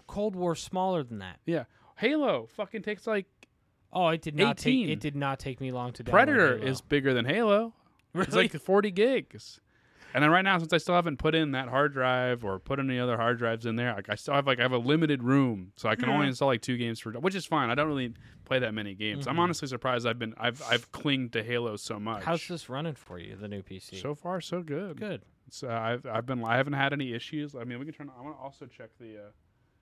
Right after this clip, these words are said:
Speaker 2: I have the, the core temp to see if, like, uh, it's overheating. But, you know, the one thing this is doing that my other P C never did, like, all the fans fucking work. So
Speaker 1: <laughs>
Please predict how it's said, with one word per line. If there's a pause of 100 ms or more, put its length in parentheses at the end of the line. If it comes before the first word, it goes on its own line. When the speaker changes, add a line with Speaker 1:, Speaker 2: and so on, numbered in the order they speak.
(400)
Speaker 2:
I
have
the, (320)
the
core (100)
temp
to
see
if,
like,
uh,
it's
overheating.
But,
you
know, (260)
the
one
thing
this
is
doing
that
my
other
P
C
never
did,
like,
all
the
fans
fucking
work.
So (320)
Speaker 1:
<laughs>